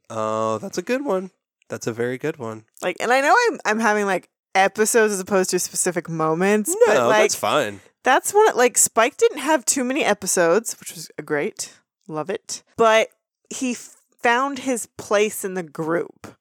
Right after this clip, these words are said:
Speaker 2: He realizes, like, "I am important."
Speaker 1: Yeah.
Speaker 2: Even if I, if, like, again, it's similar to the Sweetie Belle thing with Rarity. It's just like, "Okay,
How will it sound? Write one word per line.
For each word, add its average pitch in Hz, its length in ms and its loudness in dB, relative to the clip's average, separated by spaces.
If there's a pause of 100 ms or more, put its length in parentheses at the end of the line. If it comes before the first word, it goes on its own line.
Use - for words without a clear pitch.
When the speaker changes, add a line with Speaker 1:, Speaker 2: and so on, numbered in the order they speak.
(100)
Speaker 2:
He 185 160 -2
realizes, 180 540 2
like, 170 180 -2 (100)
"I 220 180 -6
am 403 300 0
important." - 920 -6 (220)
Speaker 1:
Yeah. 196 420 -4
Speaker 2:
Even 240 320 -2
if 269 160 -2
I, 220 200 2 (100)
if, - 200 -2
like, 185 240 0 (640)
again, 202 300 2
it's 190 140 -6
similar 247 240 0
to 233 100 -2
the 170 100 -4
Sweetie 214 360 -2
Belle 160 240 2
thing 160 220 -4
with 151 160 -8
Rarity. 196 360 2
It's 170 140 -2
just - 120 -6
like, 190 140 -6
"Okay, 220 360 -2